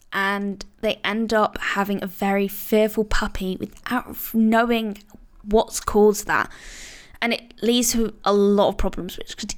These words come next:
easily be prevented. So, what is socialization? Socialization is the process of learning to behave in a way that is acceptable to society. Or in this case, it's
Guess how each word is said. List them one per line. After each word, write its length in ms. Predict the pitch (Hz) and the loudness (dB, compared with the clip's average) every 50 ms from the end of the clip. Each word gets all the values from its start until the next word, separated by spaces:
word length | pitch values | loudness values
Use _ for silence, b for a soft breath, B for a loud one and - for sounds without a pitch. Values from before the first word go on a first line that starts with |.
| - - | -8 -2
easily 320 | - 226 226 196 208 208 | 0 0 2 4 4 2
be 120 | 190 190 | 2 0
prevented. 580 | 180 - - - - 104 - - - - - - - - - - - - - - - - | -4 -4 -6 -6 -6 -6 -6 -8 -10 -12 -12 -14 -16 -20 -20 -20 -20 -20 -20 -20 -20 -12
So, 460 | - - - - 311 294 285 285 262 - - - - - - - - - - - | -6 -2 2 2 4 4 4 4 2 0 -4 -16 -18 -16 -16 -14 -14 -14 -10 -6
what 400 | 247 226 240 277 330 330 339 - | 0 2 4 4 4 4 2 2
is 340 | - 233 220 214 214 - - - | 4 4 4 4 2 -4 -8 -6
socialization? 1000 | - - 214 202 190 - 190 185 190 175 - 147 135 - - - - - 233 - B B B B B B B B B B | -4 -2 0 0 0 0 0 0 0 0 -2 -4 -4 -4 -6 -8 -8 -8 -10 -12 B B B B B B B B B B
Socialization 840 | B - - 294 320 330 - 359 339 320 285 247 226 220 214 233 214 208 | B 0 2 2 2 2 2 2 2 2 2 2 0 0 0 -2 -4 -2
is 200 | - 208 202 208 | -2 -4 -4 -6
the 80 | 202 | -4
process 460 | - - - 214 214 - 220 214 208 - | 0 2 2 2 2 0 -2 -4 -4 -4
of 260 | - 214 196 190 - - | -6 -6 -8 -8 -8 -6
learning 840 | 214 214 208 214 214 220 233 233 226 226 226 233 233 226 226 233 - | -4 0 2 4 4 4 2 2 0 -2 -4 -4 -4 -4 -6 -8 -10
to 100 | - - | -10 -8
behave 520 | - - - - - 196 185 180 185 185 - - | -6 -6 -6 -4 -4 -4 -4 -4 -6 -8 -8 -8
in 100 | 190 190 | -6 -6
a 60 | 185 | -6
way 220 | 185 185 180 180 | -6 -4 -4 -4
that 140 | 180 175 - | -6 -6 -8
is 120 | - - | -8 -8
acceptable 720 | - - - - - 208 - - - - - - 180 170 175 | -6 -4 -4 -2 -2 -2 -4 -6 -8 -14 -12 -10 -10 -12 -12
to 240 | - - - - - | -12 -14 -14 -10 -8
society. 720 | - - - - - 214 196 190 185 - - - - - b b b b b b b | -8 -8 -6 -4 -2 0 0 0 0 -2 -8 -14 -14 -16 b b b b b b b
Or 60 | 247 | 0
in 80 | 240 240 | 2 2
this 180 | 262 277 262 | 2 0 -2
case, 360 | - - 220 220 214 208 202 - | -2 0 0 2 2 0 -2 -4
it's 280 | - 214 - - - | -4 -4 -4 -4 -8